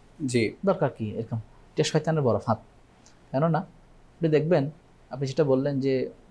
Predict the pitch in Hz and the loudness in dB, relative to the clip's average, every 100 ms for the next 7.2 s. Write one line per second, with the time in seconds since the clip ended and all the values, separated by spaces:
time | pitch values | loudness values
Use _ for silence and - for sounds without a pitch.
0 | 175 - - - - 123 123 127 127 123 | -12 -8 -8 -8 -4 0 4 2 2 -4
1 | - 123 120 117 110 113 113 117 - - | -2 0 0 0 2 4 2 -2 -8 -16
2 | - 123 113 - 120 117 110 107 107 110 | -10 -6 -4 -4 -4 -2 0 0 -2 -8
3 | - - 107 107 107 - - 110 104 107 | -16 -6 -6 -4 -8 -10 -4 0 2 2
4 | 104 110 110 101 101 101 - 110 - - | -2 -6 -6 -8 -8 -10 -14 -18 -18 -20
5 | - - - 113 110 104 107 104 107 104 | -20 -20 -6 -2 -2 0 0 0 -4 -4
6 | 104 104 101 110 101 113 107 101 113 - | -6 -6 -8 -10 -10 -10 -10 -10 -8 -8
7 | 117 113 | -10 -10